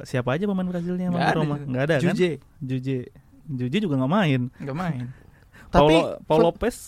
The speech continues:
Speaker 1: Paul Lopez saya sendiri kayaknya udah mulai comfortable buat bermain dengan kakinya kan.
Speaker 2: Mm-mm.
Speaker 1: Banyak, dia jadinya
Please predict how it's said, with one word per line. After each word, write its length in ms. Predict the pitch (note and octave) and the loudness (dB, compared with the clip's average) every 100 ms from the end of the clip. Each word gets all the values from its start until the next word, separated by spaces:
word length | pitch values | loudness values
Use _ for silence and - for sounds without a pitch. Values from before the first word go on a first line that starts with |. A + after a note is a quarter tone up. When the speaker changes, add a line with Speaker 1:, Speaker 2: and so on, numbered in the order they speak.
| - | -6
Speaker 1:
Paul 180 | E3 E3+ | 0 2
Lopez 260 | E3 E3+ E3+ | 2 0 -2
saya 140 | G3 | -2
sendiri 380 | A#3 G3+ G3 B3+ | -2 -4 -4 -4
kayaknya 300 | - E3+ F#3+ | -6 -4 -2
udah 120 | A#3 D#3+ | 0 0
mulai 180 | D3 C#3+ | 0 0
comfortable 540 | D3 C#3 C3 D3+ F#3 | -2 -2 -4 -2 -2
buat 240 | D3+ C3+ C3 | -2 -2 -2
bermain 460 | C3 C3 B2+ B2+ | -4 -2 0 0
dengan 260 | C3 B2+ B2+ | 0 0 -2
kakinya 500 | B2+ D#3 - D3 E3 | -4 -8 -6 -2 0
kan. 260 | B2 B2 A#2+ | 0 -2 -4
Speaker 2:
Mm-mm. 200 | C#3+ C#3 | -6 -8
Speaker 1:
Banyak, 300 | B2+ B2+ B2+ | -6 -6 -6
dia 160 | B2 F3 | -4 -4
jadinya 340 | D#3+ D3 E3 | -2 -2 -2